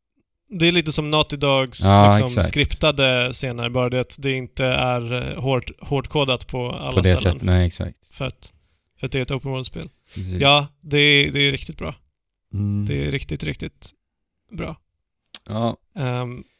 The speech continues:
Speaker 2: Det blev mer Ghost of
Speaker 1: Och så
Speaker 2: Tsushima än vad jag trodde.
Speaker 1: Verkligen.
Speaker 2: <laughs>
Speaker 1: Eh, för det, det är ju uppenbarligen,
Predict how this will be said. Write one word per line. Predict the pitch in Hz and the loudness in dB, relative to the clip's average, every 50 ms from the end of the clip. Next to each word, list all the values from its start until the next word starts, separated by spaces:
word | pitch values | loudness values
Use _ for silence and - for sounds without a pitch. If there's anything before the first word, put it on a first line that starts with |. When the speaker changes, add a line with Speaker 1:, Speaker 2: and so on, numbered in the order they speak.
| _ _ _ _ _ _ _ _ _ _ _ _ _ _ _ _ _ _ _ _ _ - - | _ _ _ _ _ _ _ _ _ _ _ _ _ _ _ _ _ _ _ _ _ -12 -6
Speaker 2:
Det | 117 | -4
blev | 113 123 139 135 123 | 0 4 6 6 8
mer | 113 107 104 | 8 8 6
Ghost | 98 104 104 95 - 113 | 8 6 6 6 6 4
of | |
Speaker 1:
Och | 127 - | 2 4
så | - 147 143 | 6 6 6
Speaker 2:
Tsushima | 139 139 110 101 98 98 98 95 95 90 90 - - | 6 6 6 6 6 6 6 4 4 2 0 -2 -2
än | 104 95 | 0 2
vad | 98 110 | 2 2
jag | 113 - | 2 0
trodde. | - 92 85 85 85 85 _ _ _ _ _ _ _ _ _ _ _ _ _ _ _ _ _ _ _ - - - - - - - - | 0 0 0 0 -2 -4 _ _ _ _ _ _ _ _ _ _ _ _ _ _ _ _ _ _ _ -20 -18 -18 -14 -10 -10 -10 -8
Speaker 1:
Verkligen. | - 143 147 147 - - - - - - 123 - - 131 101 | -2 0 0 0 2 4 2 4 6 4 4 4 6 4 4
Speaker 2:
<laughs> | - | 4
Speaker 1:
Eh, | 135 131 131 131 175 | 2 0 2 2 2
för | 165 139 | 4 4
det, | 101 98 143 143 143 139 139 135 135 | 6 6 6 8 6 6 6 4 2
det | - - - 185 151 151 | 0 -4 -10 -6 0 2
är | 151 | 4
ju | 151 156 156 | 4 4 4
uppenbarligen, | 156 - 165 165 175 175 170 165 160 165 | 2 0 0 2 2 2 2 2 0 -4